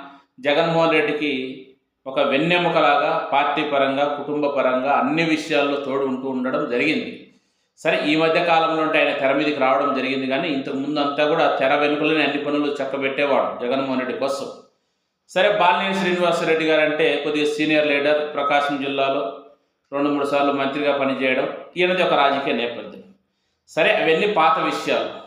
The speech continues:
జగన్మోహన్ రెడ్డి గారు పార్టీ పెట్టిన తర్వాత జగన్మోహన్ రెడ్డి కోసం ఎవరు త్యాగం చేసింది? జనరల్గా బాలినేని శ్రీనివాసరెడ్డి గారు కాంగ్రెస్ పార్టీలో ఉన్నప్పుడు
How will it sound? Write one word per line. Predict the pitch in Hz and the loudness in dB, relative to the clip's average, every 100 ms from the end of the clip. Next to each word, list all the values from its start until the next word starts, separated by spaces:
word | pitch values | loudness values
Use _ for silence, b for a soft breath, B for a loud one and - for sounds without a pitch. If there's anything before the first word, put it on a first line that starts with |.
| - _ _ | -20 _ _
జగన్మోహన్ | 139 143 196 202 208 196 | -2 0 2 2 2 2
రెడ్డి | 190 | 0
గారు | 175 - 143 | 2 2 2
పార్టీ | 143 - | 0 0
పెట్టిన | 151 147 147 135 | -2 -2 -2 -2
తర్వాత | 123 120 120 143 160 - | -2 -2 -2 0 -2 0
జగన్మోహన్ | 131 160 185 214 156 | 0 0 0 0 0
రెడ్డి | 147 139 | 0 0
కోసం | 127 120 196 156 | -2 -4 -6 -6
ఎవరు | 123 185 220 | -2 0 2
త్యాగం | 156 143 135 123 | 2 0 0 -4
చేసింది? | 113 110 - - - _ _ _ _ _ _ _ _ _ | -6 -8 -14 -18 -20 _ _ _ _ _ _ _ _ _
జనరల్గా | 139 160 175 160 147 165 - | 0 2 2 2 2 2 2
బాలినేని | 139 160 165 170 | 2 2 2 -2
శ్రీనివాసరెడ్డి | 151 151 160 156 156 143 139 | -2 -2 2 2 2 -2 -2
గారు | 135 131 143 - | 0 0 0 0
కాంగ్రెస్ | 139 151 160 156 143 | 0 0 0 -2 0
పార్టీలో | 139 135 127 | -2 0 -2
ఉన్నప్పుడు | 120 135 127 127 - | -2 0 -2 -4 -8